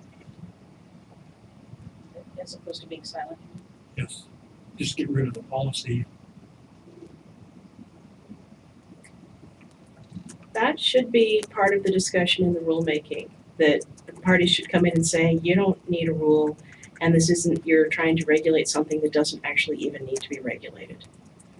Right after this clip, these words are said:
Speaker 3: Um, and, um, so that, that should always be a consideration.
Speaker 2: In the meantime, does the policy remain in effect?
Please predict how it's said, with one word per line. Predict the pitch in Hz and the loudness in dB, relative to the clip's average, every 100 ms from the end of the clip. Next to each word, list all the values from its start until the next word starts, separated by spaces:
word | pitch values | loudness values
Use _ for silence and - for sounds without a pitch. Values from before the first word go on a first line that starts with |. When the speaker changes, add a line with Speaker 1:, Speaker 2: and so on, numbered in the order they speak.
| - - - - | -20 -20 -20 -20
Speaker 3:
Um, | - - - | -20 -18 -8
and, | - - - - - | -8 -8 -14 -20 -20
um, | - 139 139 - - - | -18 -16 -16 -18 -20 -10
so | - 156 | -2 2
that, | 165 160 - - | 2 0 -4 0
that | 170 165 - - | 0 0 -8 -10
should | - - 180 | -2 0 2
always | 156 160 160 151 | 2 4 4 4
be | 151 | 2
a | 143 | 2
consideration. | - - - 131 120 104 - 95 110 - - - - - - - 135 - - - - - - - - - - - - - - | -2 -8 -6 -4 -4 -4 -6 -8 -20 -20 -20 -20 -20 -20 -20 -16 -14 -14 -16 -20 -20 -20 -20 -20 -20 -20 -20 -20 -20 -10 -2
Speaker 2:
In | 151 | 2
the | 135 | 4
meantime, | 135 165 175 - 120 120 | 4 4 2 0 0 0
does | - | -2
the | - | -14
policy | - 123 127 - 117 120 | -12 -12 -12 -12 -10 -10
remain | - 123 127 127 | -6 -4 -4 -6
in | - | -10
effect? | - 135 - | -16 -18 -18